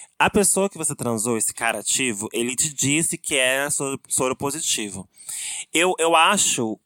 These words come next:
que, eu, eu acho assim, é, a senhora pode ter, é,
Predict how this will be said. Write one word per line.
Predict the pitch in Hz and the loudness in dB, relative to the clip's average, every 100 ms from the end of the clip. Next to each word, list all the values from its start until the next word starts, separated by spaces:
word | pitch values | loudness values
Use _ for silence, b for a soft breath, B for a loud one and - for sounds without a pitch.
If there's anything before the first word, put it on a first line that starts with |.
| - | -10
que, | - 139 143 139 139 135 | -6 -2 -2 0 -2 -2
eu, | 139 135 | -2 0
eu | 127 | 2
acho | 123 117 113 | 2 2 0
assim, | 117 110 92 - _ - - _ 101 - | 0 -2 -4 -12 _ -20 -20 _ -14 -8
é, | 104 98 92 87 87 _ _ _ B B B B - | -4 -4 -4 -6 -10 _ _ _ B B B B -2
a | |
senhora | - 123 135 | 0 2 2
pode | - 135 - | 2 -2 0
ter, | 143 131 - 87 | -2 -2 -4 -4
é, | 104 | -4